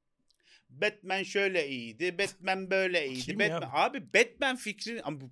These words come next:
Speaker 1: çok da izlenen kanallardan bahsediyorum.
Speaker 2: <laughs>
Speaker 1: İşte Batman'in oyuncusu şu gelecekmiş, bilmem kim bu olacakmış, yok yayınlanmayacakmış, yok iki bin yirmi beşe ertelenmiş.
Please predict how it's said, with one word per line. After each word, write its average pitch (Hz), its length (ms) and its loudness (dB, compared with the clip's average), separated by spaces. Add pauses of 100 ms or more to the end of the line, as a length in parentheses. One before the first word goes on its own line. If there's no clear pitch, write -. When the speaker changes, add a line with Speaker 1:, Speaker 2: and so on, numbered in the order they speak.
Speaker 1:
çok - 260 -2
da 233 60 0
izlenen 262 380 -2
kanallardan 160 500 2
bahsediyorum. 113 500 -10
Speaker 2:
<laughs> - 300 -16
Speaker 1:
İşte 214 160 -6
Batman'in 214 360 4
oyuncusu 202 460 -2
şu 190 100 -6
gelecekmiş, 160 600 -2
bilmem 185 320 -2
kim 185 160 -10
bu 185 100 2
olacakmış, - 460 -6
yok 175 180 -4
yayınlanmayacakmış, 180 920 0
yok 180 100 -6 (120)
iki - 160 -18
bin 185 80 -8
yirmi 180 180 -6
beşe 180 200 -2
ertelenmiş. 131 560 -4